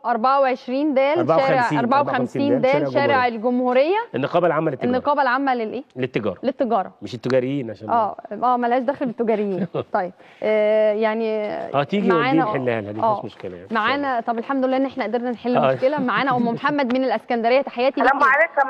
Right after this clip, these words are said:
Speaker 3: مدام هند.
Speaker 1: عليكم
Speaker 3: ازي
Speaker 1: السلام.
Speaker 3: حضرتك؟
Speaker 1: اهلا بيك يا
Speaker 3: كل
Speaker 1: فندم.
Speaker 3: سنة وانت طيبة يا
Speaker 1: وحضرتك
Speaker 3: حبيبتي.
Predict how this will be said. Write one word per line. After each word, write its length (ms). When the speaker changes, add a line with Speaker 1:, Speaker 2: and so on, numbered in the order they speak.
Speaker 3:
مدام 220
هند. 240
Speaker 1:
عليكم 380
Speaker 3:
ازي 100
Speaker 1:
السلام. 380
Speaker 3:
حضرتك؟ 380
Speaker 1:
اهلا 300
بيك 160
يا 60
Speaker 3:
كل 80
Speaker 1:
فندم. 220
Speaker 3:
سنة 140
وانت 140
طيبة 340
يا 140
Speaker 1:
وحضرتك 480
Speaker 3:
حبيبتي. 120